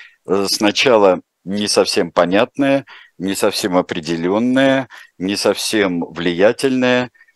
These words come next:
но с подачи, э, Ф-, Фиделя Кастро в шестьдесят первом году,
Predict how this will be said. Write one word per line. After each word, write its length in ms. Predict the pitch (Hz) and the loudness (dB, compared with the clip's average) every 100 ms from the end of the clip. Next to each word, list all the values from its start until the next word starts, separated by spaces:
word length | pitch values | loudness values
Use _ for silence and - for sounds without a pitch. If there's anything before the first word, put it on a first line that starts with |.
| _ | _
но 360 | 95 110 131 120 | -4 0 0 0
с 120 | - | 0
подачи, 580 | 117 110 113 92 - 87 | 2 4 4 2 0 -4
э, 680 | 80 71 73 76 76 78 76 | -2 0 2 2 2 2 -2
Ф-, 560 | - - _ - 82 - | -6 -16 _ -4 -4 -2
Фиделя 360 | 101 90 82 | -2 0 0
Кастро 480 | - 160 147 135 123 - - _ | 0 0 0 -2 -4 -8 -20 _
в 80 | - | -2
шестьдесят 640 | 127 104 117 - 110 - - | -2 -2 -4 4 4 4 -4
первом 440 | 107 95 80 73 | 0 0 0 -4
году, 460 | 73 71 90 143 | -4 -2 -2 -6